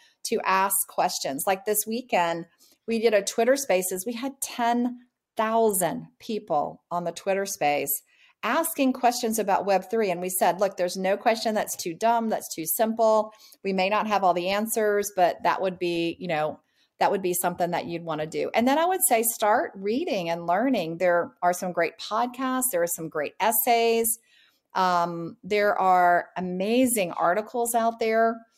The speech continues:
You know, I took a class with, uh, M I T on Web three. It's just like a basic beginner, um, business journey. And then I would say play, play with it, play with it as a consumer. Um, get a wallet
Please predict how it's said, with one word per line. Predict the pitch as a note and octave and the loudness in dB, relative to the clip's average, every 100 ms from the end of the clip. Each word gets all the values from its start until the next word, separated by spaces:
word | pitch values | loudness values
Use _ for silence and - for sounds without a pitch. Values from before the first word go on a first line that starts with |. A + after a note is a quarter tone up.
| _ - | _ -4
You | G#3 | 0
know, | G3 | 2
I | - G3 | 2 0
took | - A3+ | 0 -2
a | A3 | -2
class | - G3+ G3 G3 - | -4 -2 0 0 0
with, | F3 F3+ | -2 0
uh, | E3+ - | 0 0
M | F#3 | -2
I | F3 E3+ | -4 -4
T | - - B3 A#3+ A#3 | -6 -4 -2 2 2
on | F3+ E3+ E3+ | 4 2 2
Web | E3+ D#3+ - | 2 0 -2
three. | - A3+ A#3+ A#3 A3+ - | -4 0 2 2 -2 -4
It's | F#3+ - | -8 -6
just | A3 A3+ | -6 -2
like | G3 F#3 | -2 -2
a | D#3 - _ - | -6 -8 _ -6
basic | A#3 B3 B3+ G#3+ F3 | -4 -4 -4 -6 -6
beginner, | F3 F#3 F#3+ F#3 F3+ D#3+ _ - | -2 -2 0 0 -2 -4 _ -8
um, | C#3+ B2 C3+ - - _ _ F3+ | -6 -6 -8 -12 -14 _ _ 0
business | A3 A#3+ A#3+ | 2 2 -2
journey. | - A3 A3+ A3 A3 - - - | 0 0 2 0 -4 -10 -20 -4
And | C4 C4 | 0 2
then | F4 | 2
I | G#4+ | 0
would | A4 | 0
say | - B3 A3+ | 2 2 -2
play, | - B3+ C#4 G#3+ D#3 E3+ | -4 0 2 2 0 -8
play | - - D4+ F#4+ | -10 -2 0 2
with | F#3+ - | 0 -2
it, | - - | -6 -8
play | - A3+ B3 | 0 2 4
with | C#4+ | 2
it | C#4 | 4
as | A#3 A3 | 4 2
a | |
consumer. | G3 F#3+ F#3+ - G3 D#3+ A2+ - _ _ _ - | -2 -6 -4 -2 -2 -4 -6 -8 _ _ _ -8
Um, | F#3 F3+ E3+ | -4 -4 -4
get | E3 G3+ | 0 2
a | A#3 | 2
wallet | B3 E3 D#3 C#3+ C#2+ | 2 2 2 0 -4